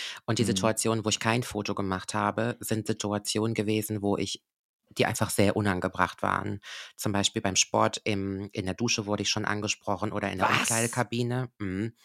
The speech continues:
Speaker 1: Finde ich total unpassend. Ich find's auch in der Sauna irgendwie unangenehm. Ähm, wenn ich am Flughafen irgendwie kurz davor bin, einen Flug zu verpassen, dann laufe ich auch
Speaker 2: Mhm.
Speaker 1: immer und sag, „Es tut mir total leid, aber sonst ist mein Flug oder Zug gleich weg.“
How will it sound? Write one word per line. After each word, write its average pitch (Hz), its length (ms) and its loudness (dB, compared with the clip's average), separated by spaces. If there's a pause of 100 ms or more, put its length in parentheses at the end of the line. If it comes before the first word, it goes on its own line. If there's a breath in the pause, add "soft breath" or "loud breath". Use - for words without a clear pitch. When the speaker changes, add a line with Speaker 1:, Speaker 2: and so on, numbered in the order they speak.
(200 loud breath)
Speaker 1:
Finde 107 180 0
ich - 60 -2
total - 340 0
unpassend. 107 520 -2
Ich - 100 -12
find's 107 180 -2
auch 98 120 0
in 95 80 -2
der 98 120 -2
Sauna 107 360 2
irgendwie 107 360 -4
unangenehm. 120 760 2 (580 loud breath)
Ähm, 104 360 2
wenn 113 120 4
ich 113 120 0
am 110 80 2
Flughafen 110 800 0
irgendwie 110 300 0
kurz - 280 -2
davor 113 240 0
bin, 113 80 2
einen 104 80 -2
Flug - 260 -2
zu 120 120 2
verpassen, 110 480 -4
dann 107 100 0
laufe 110 280 2
ich 113 120 0
auch 98 80 2
Speaker 2:
Mhm. - 20 2
Speaker 1:
immer 110 140 0
und 113 80 -2
sag, 113 140 0
„Es - 60 -6
tut - 180 -4
mir 113 60 -6
total 113 360 -2
leid, 113 260 2
aber 104 180 -2
sonst 113 180 -4
ist - 140 -4
mein 107 200 0
Flug - 260 0
oder 110 160 2
Zug - 260 -2
gleich 139 340 -2
weg.“ 147 240 0